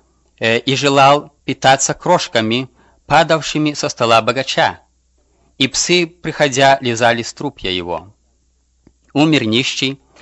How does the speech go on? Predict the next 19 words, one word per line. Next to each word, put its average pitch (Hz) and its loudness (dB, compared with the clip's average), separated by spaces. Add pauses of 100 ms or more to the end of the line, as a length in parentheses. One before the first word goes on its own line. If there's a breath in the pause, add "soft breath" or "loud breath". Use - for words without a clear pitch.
(160 loud breath)
и 139 0
отнесён 139 0
был 143 -2
ангелами 135 0 (200 soft breath)
на 113 0
лоно 117 2
Авраамову. 120 0 (240)
Умер 117 0
и 123 -4
богач, 120 0 (240 soft breath)
и 123 -2
похоронили 135 -4
его. 87 -8 (520 soft breath)
И 123 0
в 117 -6
аде, 139 2
будучи 131 -4
в 113 -4
муках, 135 0